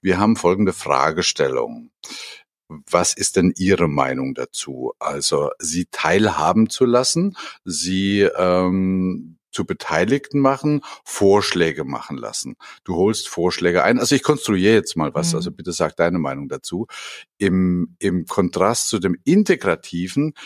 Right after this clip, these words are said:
Speaker 1: wäre jetzt vielleicht, äh, auch mal auszuhalten, dass es unterschiedliche Meinungen gibt,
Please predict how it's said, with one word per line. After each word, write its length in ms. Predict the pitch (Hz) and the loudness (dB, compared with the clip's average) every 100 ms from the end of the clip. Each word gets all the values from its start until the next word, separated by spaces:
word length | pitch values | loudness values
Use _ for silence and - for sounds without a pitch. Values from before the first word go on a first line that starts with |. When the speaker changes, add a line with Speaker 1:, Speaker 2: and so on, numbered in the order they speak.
| - - | -20 -14
Speaker 1:
wäre 460 | 85 90 101 120 | -4 2 4 4
jetzt 340 | 127 120 - - | 4 2 0 -4
vielleicht, 880 | 107 90 80 92 127 156 - - - | -2 -2 0 2 2 0 -6 -14 -4
äh, 220 | 107 110 - | 0 0 0
auch 480 | 90 107 120 - | 2 2 2 0
mal 840 | 110 104 107 110 110 113 117 113 113 _ - | 0 0 2 2 2 2 2 0 -6 _ -2
auszuhalten, 840 | 87 123 - - 113 104 107 120 | 2 2 0 -2 -2 0 0 0
dass 160 | 104 98 | 0 0
es 140 | 110 | -2
unterschiedliche 800 | - 135 175 170 - 92 87 78 | 0 2 4 2 0 -2 -4 -6
Meinungen 440 | 78 67 71 71 67 | -4 -4 -4 -8 -8
gibt, 160 | 67 | -12